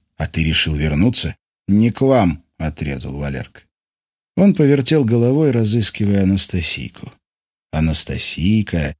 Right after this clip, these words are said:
сидела на лавочке, положив рядом с собой цветной пакет, и листала песенник. Валерка присел бы рядом, но мешал Гельбич, требующий сопереживания.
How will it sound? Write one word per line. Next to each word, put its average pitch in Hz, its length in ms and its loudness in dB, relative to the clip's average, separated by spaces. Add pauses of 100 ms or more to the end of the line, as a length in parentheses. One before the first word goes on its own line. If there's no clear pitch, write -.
сидела 143 440 2
на 104 180 4
лавочке, 113 560 0
положив 87 540 -2
рядом 98 340 0
с 90 60 -2
собой 82 380 -2
цветной 82 520 -2
пакет, - 720 -8 (200)
и 156 180 0
листала 90 680 -2
песенник. - 1000 -8 (680)
Валерка 147 500 0
присел 131 500 0
бы 139 160 0
рядом, 110 600 -4 (200)
но 92 280 2
мешал 165 520 2
Гельбич, 90 720 0
требующий 87 640 -2
сопереживания. 80 1120 -6